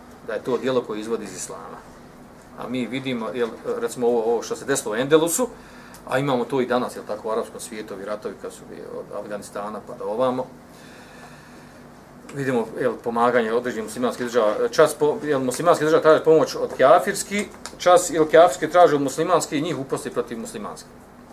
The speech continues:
Kakav je propis toga i kad to izvodi iz vjere, kad ne izvodi vjere? Znači, e, to je ogromna tema, velika tema, o njoj samo mogu se držati predavanja.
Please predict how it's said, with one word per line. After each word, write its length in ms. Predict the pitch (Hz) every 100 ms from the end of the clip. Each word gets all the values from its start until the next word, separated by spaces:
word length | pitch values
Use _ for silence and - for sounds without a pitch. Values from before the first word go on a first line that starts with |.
| - - - - - - - - - -
Kakav 300 | 165 170 143
je 100 | 120
propis 300 | 147 139 -
toga 320 | 143 135 120
i 100 | 117
kad 280 | - 156 151
to 80 | 135
izvodi 280 | 131 135
iz 100 | 117
vjere, 260 | 113 131 120
kad 180 | 139 123
ne 80 | 117
izvodi 260 | 123 107
vjere? 260 | 113 139 127 - - - -
Znači, 280 | - 135 147
e, 40 | - - - - - 92 -
to 100 | 160
je 60 |
ogromna 320 | 170 165 120
tema, 240 | 104 143 139
velika 240 | 143 135
tema, 240 | 131 143 139
o 40 |
njoj 120 | 139
samo 340 | 123 123 143 131
mogu 180 | 131
se 120 | 117 110
držati 280 | 123 -
predavanja. 540 | - 104 117 151 151